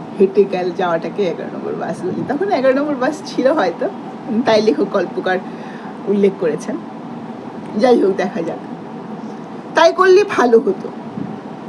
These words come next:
কিন্তু আমি খামোখা দুজনকে একটা প্রশ্ন করতেই সব ওলটপালট হয়ে গেল।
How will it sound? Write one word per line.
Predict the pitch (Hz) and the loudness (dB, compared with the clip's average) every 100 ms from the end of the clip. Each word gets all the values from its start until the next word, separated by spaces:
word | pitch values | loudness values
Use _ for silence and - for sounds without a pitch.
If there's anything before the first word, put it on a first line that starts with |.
| - - | -12 -2
কিন্তু | 311 330 | 4 4
আমি | 294 277 349 | 4 2 0
খামোখা | - 302 320 359 - - - - - - - | 2 2 2 2 2 0 -4 -12 -12 -12 -2
দুজনকে | 202 233 277 320 | 4 8 8 8
একটা | 311 254 | 4 0
প্রশ্ন | 262 240 - 311 | 0 -2 -2 -4
করতেই | 302 392 - - 415 - - - - - | 4 2 4 2 0 -2 -8 -10 -10 -8
সব | - 403 | 0 6
ওলটপালট | 349 269 240 262 254 233 | 6 6 4 4 4 2
হয়ে | - 175 | 2 4
গেল। | 151 | 4